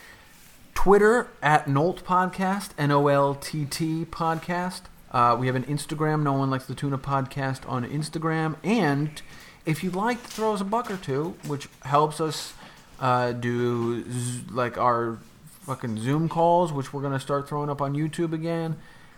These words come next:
and our, um, we did a live, not kind of, a, but a sort of a streamed, uh, marathon a couple weeks ago of these movies,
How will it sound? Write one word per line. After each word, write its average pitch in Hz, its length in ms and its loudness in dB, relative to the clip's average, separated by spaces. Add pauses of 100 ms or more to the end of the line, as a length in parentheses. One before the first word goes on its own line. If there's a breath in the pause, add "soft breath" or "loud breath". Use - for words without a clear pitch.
(140 loud breath)
and 123 680 0 (120)
our, 120 640 0
um, 110 520 -4 (840 loud breath)
we 135 140 2
did 135 140 4
a 131 40 6
live, 131 640 4
not 175 320 4
kind 143 240 2
of, 127 80 4
a, 127 100 -2
but 131 180 2
a 131 160 4
sort 147 200 2
of 120 80 2
a 120 100 2
streamed, 147 800 2 (720 loud breath)
uh, 117 180 2
marathon 143 800 4
a 139 40 -4
couple 143 260 -4
weeks 143 320 -4
ago 147 320 2
of 135 200 -2
these 143 240 -4
movies, 143 680 -4